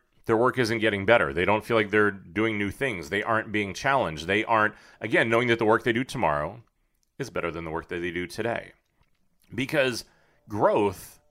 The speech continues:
is a huge feeder to originality, because that's that part, is if we feel like our voice is not evolving, we aren't doing these sort of things, we aren't making an impact,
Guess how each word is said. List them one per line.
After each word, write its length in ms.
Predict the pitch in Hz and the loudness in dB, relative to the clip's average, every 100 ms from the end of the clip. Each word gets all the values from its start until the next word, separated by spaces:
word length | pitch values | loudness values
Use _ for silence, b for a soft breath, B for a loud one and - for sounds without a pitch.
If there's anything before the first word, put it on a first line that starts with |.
| _ - | _ -4
is 300 | 147 147 127 | -2 -2 -2
a 120 | 120 | -6
huge 500 | - - 147 151 - | -6 -4 0 0 -2
feeder 340 | 113 101 98 | -2 0 0
to 180 | 107 117 | -2 -2
originality, 640 | 98 104 98 120 156 90 82 | 0 0 -2 0 0 0 -4
because 420 | 98 127 107 - b b b b | -6 -6 -8 -10 b b b b
that's 260 | 131 139 - | 0 2 2
that 180 | 120 - | 0 2
part, 280 | 208 214 | 0 2
is 100 | 107 | 2
if 100 | 113 | 0
we 140 | 120 117 | -2 -4
feel 220 | - 151 | -2 0
like 360 | 127 117 - _ - | 2 0 -2 _ 0
our 120 | 110 | 0
voice 400 | 95 120 127 110 | 2 0 0 -2
is 120 | 101 | -2
not 160 | 101 95 | 0 0
evolving, 480 | 87 131 135 85 82 | 2 2 0 -2 -2
we 120 | 110 | 2
aren't 280 | 117 110 - B B | 4 2 -2 B B
doing 280 | 104 147 139 | -2 0 2
these 160 | 120 - | 0 0
sort 180 | 113 98 | 0 0
of 80 | |
things, 300 | - 185 104 | 0 -2 -2
we 80 | 113 | -2
aren't 200 | 127 120 | 0 0
making 300 | 131 139 120 | -4 -4 -4
an 60 | 123 | -2
impact, 680 | 233 147 78 64 - - | -2 -4 -4 -6 -12 -20